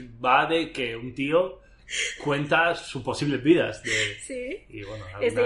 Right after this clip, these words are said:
Speaker 2: llama Las posibles vidas de Mister Nobody.
Speaker 1: Pues, eh, maravilloso nombre. O sea, <laughs> y,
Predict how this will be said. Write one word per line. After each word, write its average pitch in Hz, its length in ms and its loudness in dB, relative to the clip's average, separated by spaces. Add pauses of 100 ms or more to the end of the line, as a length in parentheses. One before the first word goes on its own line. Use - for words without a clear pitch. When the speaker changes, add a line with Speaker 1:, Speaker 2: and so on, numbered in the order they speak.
Speaker 2:
llama 247 220 6
Las 262 140 -2
posibles 220 360 -4
vidas 247 360 -8
de 285 80 -12
Mister 226 300 -10
Nobody. 220 360 -10
Speaker 1:
Pues, - 220 -12
eh, 117 40 -14 (300)
maravilloso 113 480 -10
nombre. 120 320 -14 (440)
O - 20 -20
sea, 110 160 -8
<laughs> - 800 -12
y, 135 600 6